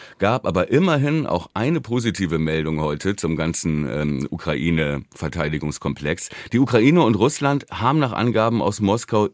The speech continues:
Kriegsgefangene ausgetauscht. Erst war von hundertfünfundachtzig, später von mehreren hundert die Rede auf beiden Seiten. Dazu soll die Ukraine auch noch zwanzig Zivilisten freigelassen haben. Dieser Austausch gehört demnach zu den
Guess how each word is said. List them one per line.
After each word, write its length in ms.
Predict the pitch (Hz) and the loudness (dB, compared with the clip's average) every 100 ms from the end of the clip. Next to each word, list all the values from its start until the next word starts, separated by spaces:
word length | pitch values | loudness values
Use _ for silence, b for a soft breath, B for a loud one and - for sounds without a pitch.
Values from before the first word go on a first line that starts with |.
| _ | _
Kriegsgefangene 800 | - 147 175 - 120 - 65 60 | -2 0 0 0 0 -2 -4 -4
ausgetauscht. 760 | 50 62 - - - - - - | -6 -8 -10 -10 -10 -10 -10 -8
Erst 200 | 80 - | -8 -4
war 120 | 82 | -2
von 180 | - 80 | 0 0
hundertfünfundachtzig, 960 | 104 123 92 117 104 87 73 120 107 | 2 2 2 0 0 0 -2 -4 -6
später 260 | 98 101 95 | -4 -2 -2
von 200 | 98 92 | 0 0
mehreren 360 | 101 90 87 80 | 0 0 -2 2
hundert 380 | 113 160 110 | 2 4 2
die 80 | 85 | 0
Rede 300 | 76 73 69 | -4 -4 -4
auf 160 | 64 - | -6 -6
beiden 260 | 69 69 | -6 -4
Seiten. 380 | 67 69 67 85 B B B | -6 -6 -4 -6 B B B
Dazu 280 | 87 82 113 | -4 0 4
soll 160 | 123 | 4
die 100 | 110 | 4
Ukraine 560 | 98 110 95 73 110 101 | 2 0 0 2 2 2
auch 140 | 69 | 2
noch 140 | 104 90 | 0 -2
zwanzig 420 | - 95 98 104 | -2 -2 -2 -4
Zivilisten 680 | - 101 90 87 147 - 110 | -2 0 0 0 -2 -2 -4
freigelassen 640 | - 98 104 92 90 82 | 0 0 0 -2 -2 -2
haben. 280 | 82 85 87 B B B - | 0 0 -2 B B B -8
Dieser 240 | 80 76 | -2 0
Austausch 460 | 76 90 85 80 - | 0 -2 -2 -2 -2
gehört 360 | 76 76 78 | -4 -2 -2
demnach 320 | 85 78 76 | -2 -2 -2
zu 180 | - - | -4 -4
den 320 | 78 71 71 | -2 -2 -4